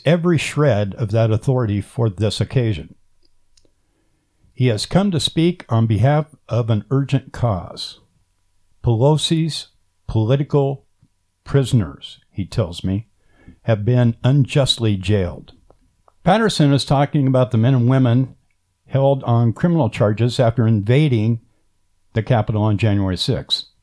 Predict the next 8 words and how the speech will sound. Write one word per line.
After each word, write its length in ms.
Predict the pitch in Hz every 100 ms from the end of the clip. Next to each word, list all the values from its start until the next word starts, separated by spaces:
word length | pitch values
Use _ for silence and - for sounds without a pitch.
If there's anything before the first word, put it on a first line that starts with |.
| _ _ _ _ _ _ _
He 100 | 110
does 320 | 117 143 131
not 360 | 143 147 151 -
all 540 | 147 160 123 101 -
approve 640 | - - 147 127 107 101 -
of 160 | 123 107
the 80 | 113
word 500 | 123 123 113 107